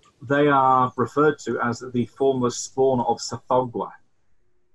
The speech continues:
the dweller in darkness.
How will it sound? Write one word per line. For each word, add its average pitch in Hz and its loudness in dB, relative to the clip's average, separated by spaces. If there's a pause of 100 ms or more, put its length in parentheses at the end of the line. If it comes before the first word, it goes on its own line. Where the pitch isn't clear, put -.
(1200)
the 98 -14
dweller 113 -2
in 110 -10
darkness. - -6